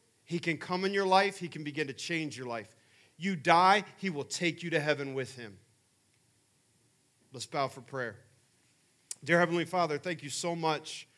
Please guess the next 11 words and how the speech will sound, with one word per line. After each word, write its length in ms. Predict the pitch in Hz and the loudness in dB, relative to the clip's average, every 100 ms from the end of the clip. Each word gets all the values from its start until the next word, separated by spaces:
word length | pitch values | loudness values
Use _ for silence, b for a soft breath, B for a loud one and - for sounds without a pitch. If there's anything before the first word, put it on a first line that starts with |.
| b _ | b _
for 140 | 160 | -10
who 220 | - 180 | -4 -2
you 280 | 190 180 180 | -2 0 4
are. 320 | 156 131 110 - - _ _ _ _ _ _ _ _ _ _ _ _ - | 6 6 0 -10 -20 _ _ _ _ _ _ _ _ _ _ _ _ 4
Thank 240 | 185 180 | 4 4
you 80 | 160 | -4
for 180 | - 147 | -6 -8
what 500 | 127 135 160 170 165 | -6 2 2 2 -4
you 200 | 156 160 | -6 -2
have 360 | 151 139 123 | -2 -4 -6
done 400 | 113 147 135 110 | -2 0 0 -6